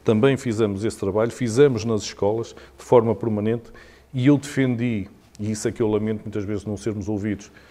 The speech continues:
que, perante a Administração Central, que, eh, os lares, durante o verão passado, não podiam ter,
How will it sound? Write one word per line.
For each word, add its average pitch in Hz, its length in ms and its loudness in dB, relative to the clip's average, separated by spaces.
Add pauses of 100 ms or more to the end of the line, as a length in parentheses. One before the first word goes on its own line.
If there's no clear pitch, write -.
(240)
que, 104 320 -4 (340)
perante 110 260 4
a - 40 2
Administração 101 420 -2
Central, 101 580 -4 (520)
que, 127 440 2
eh, 117 160 0
os 113 200 -2
lares, 113 400 2
durante 110 420 0
o - 20 -4
verão 104 220 -2
passado, 107 400 -4
não 110 100 -4
podiam 107 320 -6
ter, 101 160 -6